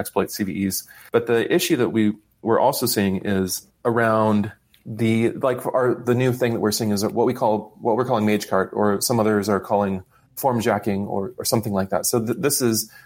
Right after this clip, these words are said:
scraping web pages. This is not necessarily new, but it's at, at a much larger scale now. So what the, what they'll do is they'll compromise the web server. Uh, they'll add some code either to the web server or to a third party,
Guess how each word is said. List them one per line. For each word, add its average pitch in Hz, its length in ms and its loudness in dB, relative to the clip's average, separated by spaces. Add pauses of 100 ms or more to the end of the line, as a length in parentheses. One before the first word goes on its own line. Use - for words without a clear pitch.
scraping 139 480 0
web 110 180 0
pages. 95 400 -2
This 131 160 0
is 143 160 0
not 165 360 0 (420)
necessarily 156 420 2
new, 123 380 2
but 110 180 0
it's 110 220 0
at, 104 160 2 (100)
at 107 160 2
a 101 60 2
much 104 280 0
larger 98 220 0
scale 90 340 -4
now. - 220 -14 (140)
So 120 260 2
what 127 220 0
the, 117 240 2
what 123 180 2
they'll 113 120 4
do 123 180 0
is 107 80 0
they'll 110 80 4
compromise 104 480 -2
the 104 60 -4
web 120 180 0
server. 117 500 0 (400)
Uh, 98 220 2
they'll 98 180 2
add 104 300 0 (400)
some 120 180 -4
code 117 180 0
either 123 140 2
to 123 140 -2
the 135 60 -2
web 135 180 0
server 139 280 2
or 113 240 0
to 113 140 -2
a 92 80 0
third 110 260 0
party, 156 420 0